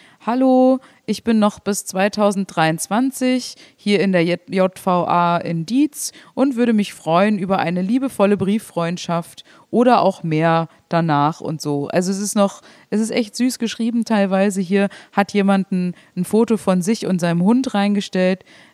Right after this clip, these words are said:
ähm, der auch noch jemanden sucht. Ähm, hier ist zum Beispiel auch was Nettes. Äh, äh, "Ich suche dicken Mann ab hundert Kilo, Alter egal. Für einen offenen"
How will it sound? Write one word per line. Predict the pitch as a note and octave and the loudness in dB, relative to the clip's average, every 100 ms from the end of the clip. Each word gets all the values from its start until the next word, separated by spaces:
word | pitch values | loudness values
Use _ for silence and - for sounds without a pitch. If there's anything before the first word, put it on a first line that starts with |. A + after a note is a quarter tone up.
| - | -2
ähm, | F#3+ F3+ F3+ | 0 0 0
der | F#3 F3 | 0 0
auch | - | 0
noch | F3+ | -2
jemanden | E3+ F3 F3 E3+ | 0 0 0 -2
sucht. | E3 F#3 F#3+ - - - _ _ _ _ - | 0 2 0 -4 -20 -20 _ _ _ _ -4
Ähm, | F#3+ F3+ F3 F3 E3+ E3+ - _ _ _ _ _ - | -2 0 0 -2 -2 -6 -10 _ _ _ _ _ -12
hier | F#3+ G3 | 0 0
ist | G3+ | 2
zum | F#3+ | 0
Beispiel | F3+ F3+ - | 0 0 0
auch | - G3 | 0 2
was | G#3+ G3+ | 0 2
Nettes. | F#3 F#3 F#3+ F#3 - _ _ _ _ - | 0 0 -2 -2 -10 _ _ _ _ -6
Äh, | F3 E3+ E3+ E3+ E3+ F3 _ _ _ _ _ _ _ _ _ _ _ _ _ - | -2 0 0 0 -2 -6 _ _ _ _ _ _ _ _ _ _ _ _ _ -2
äh, | G3 F#3 F3 | 0 2 -2
"Ich | G#3+ C4+ - - | -2 -4 -4 -4
suche | F#3+ A#3 C#4+ C4 | 0 0 2 0
dicken | G3+ B3 B3 | 0 -2 0
Mann | G#3 G#3 A#3 | 2 2 0
ab | F#3+ - | -2 -2
hundert | A3 G#3+ F#3+ - | -2 0 -2 -4
Kilo, | - G#3 G#3 F3+ | -8 -4 0 0
Alter | D#3+ F3 G#3+ A3 | 0 0 0 -2
egal. | F3+ F#3 G3 F#3 F3+ D#3+ D#3 _ _ _ - G3 | -4 -2 0 0 0 -2 -8 _ _ _ -4 -2
Für | - | 0
einen | - F3 | 0 0
offenen" | E3 B3 B3+ A#3+ A#3+ B3 C4 | 0 0 2 2 2 2 -2